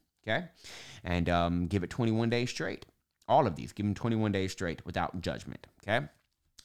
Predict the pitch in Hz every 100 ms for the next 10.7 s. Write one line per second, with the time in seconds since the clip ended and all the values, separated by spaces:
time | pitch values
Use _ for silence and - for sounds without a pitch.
0 | - 120 123 120 - 113 110 104 101 101
1 | 101 107 101 107 104 92 92 90 95 -
2 | 95 - 85 80 85 98 113 120 120 117
3 | - 87 80 78 95 113 - 110 104 101
4 | - 82 78 - - - _ _ - 85
5 | 92 85 87 76 - 101 101 - 107 110
6 | 82 87 80 52 50 - _ _ _ _
7 | _ 80 78 104 127 - 113 104 101 107
8 | - 85 - - 92 104 107 107 104 101
9 | 113 110 107 85 76 80 - - - -
10 | 90 95 95 82 67 - -